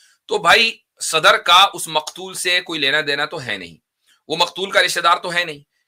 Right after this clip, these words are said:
कि उसको कोई emotional उससे कोई attachment होगा। म-, मतलब, बंदा गया किसी और का, माफ कर रहा कोई और, ये है secularism। इसके मुकाबले में इस्लामी निजाम क्या है?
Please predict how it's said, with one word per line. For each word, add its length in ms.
कि 120
उसको 480
कोई 240
emotional 520
उससे 220
कोई 160
attachment 480
होगा। 400
म-, 100
मतलब, 320
बंदा 360
गया 220
किसी 300
और 200
का, 200
माफ 280
कर 120
रहा 140
कोई 200
और, 280
ये 240
है 140
secularism। 680
इसके 260
मुकाबले 480
में 100
इस्लामी 360
निजाम 320
क्या 180
है? 240